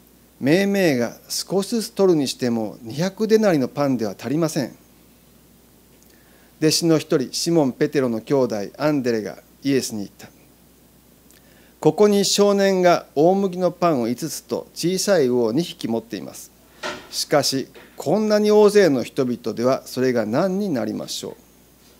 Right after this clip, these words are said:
う。イエスは言われた。「人々を座らせなさい。」その場所には草が多かった。そこで男たちは座った。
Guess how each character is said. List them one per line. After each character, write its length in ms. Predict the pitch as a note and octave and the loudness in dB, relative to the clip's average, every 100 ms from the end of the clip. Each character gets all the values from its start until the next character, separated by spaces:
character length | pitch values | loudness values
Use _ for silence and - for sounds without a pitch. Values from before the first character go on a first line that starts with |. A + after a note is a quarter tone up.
| _ _ _ _ - - _ _ _ _ _ _ - _ _ | _ _ _ _ -20 -20 _ _ _ _ _ _ -20 _ _
う。 40 | C#3+ | 2
イ 60 | |
エ 120 | D3+ | 2
ス 160 | C#3+ C3+ | 2 0
は 100 | A#2+ | 0
言 80 | A#2+ | 2
わ 60 | B2+ | 0
れ 80 | |
た。 120 | B2 - _ _ _ _ _ _ _ - _ _ _ | -2 -10 _ _ _ _ _ _ _ -20 _ _ _
「人 240 | - A#3 A#3 | 0 4 4
々 300 | F#3 D3 A#2 | 4 0 -2
を 20 | |
座 240 | - D3 | 0 2
ら 100 | E3+ | 2
せ 120 | F3 | 2
な 120 | F3+ D#3+ | -2 -2
さ 140 | D3+ | -4
い。」 80 | A2 - _ _ _ _ _ _ _ | -8 -14 _ _ _ _ _ _ _
そ 160 | - C3+ | -10 -2
の 120 | C3+ | 0
場 100 | B2+ | 2
所 160 | - C3+ | 0 -2
に 120 | C3 | 0
は 100 | A#2 | -2
草 300 | - - D#3+ | -4 -4 -2
が 140 | D3+ G#2+ | 0 0
多 160 | C3+ | -2
か 120 | C3+ | -4
っ 40 | A#2 - | -12 -16
た。 100 | - _ _ _ _ _ _ - | -20 _ _ _ _ _ _ -10
そ 180 | - D#3 | -4 0
こ 120 | F#3+ | 4
で 160 | G3 - | 4 2
男 360 | C3 B2+ C#3 C3 | -2 -4 -4 -4
た 140 | G2 | -6
ち 120 | - | -8
は 100 | E2+ | -12
座 240 | - A2+ A#2+ | -8 -4 -4
っ 40 | |
た。 180 | - | -4